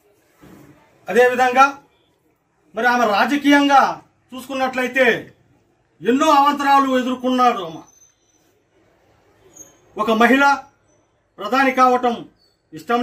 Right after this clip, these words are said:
లేక మరి ఆమె పరిపాలనను తప్పుపట్టే విధంగా మరి తయారు చేస్తే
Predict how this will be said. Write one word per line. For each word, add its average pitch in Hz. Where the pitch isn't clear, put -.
లేక 254
మరి 240
ఆమె 220
పరిపాలనను 233
తప్పుపట్టే 226
విధంగా 214
మరి 180
తయారు 196
చేస్తే 185